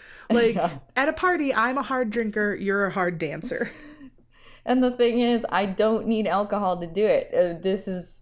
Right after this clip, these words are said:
Speaker 1: I have kind of a reputation now in my program, but, uh, we,
Speaker 2: What
Speaker 1: we've
Speaker 2: does
Speaker 1: gone out
Speaker 2: that
Speaker 1: a couple
Speaker 2: mean?
Speaker 1: I mean, I'm just, like, the,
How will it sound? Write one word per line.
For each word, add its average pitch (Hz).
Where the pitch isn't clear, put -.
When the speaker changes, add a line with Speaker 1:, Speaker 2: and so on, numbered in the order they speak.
Speaker 1:
I 170
have 190
kind 180
of 170
a 151
reputation 147
now 143
in 156
my 143
program, 143
but, 170
uh, 143
we, 160
Speaker 2:
What 196
Speaker 1:
we've -
Speaker 2:
does -
Speaker 1:
gone 208
out 180
Speaker 2:
that 170
Speaker 1:
a 170
couple 165
Speaker 2:
mean? 190
Speaker 1:
I 180
mean, 185
I'm 165
just, 160
like, -
the, 147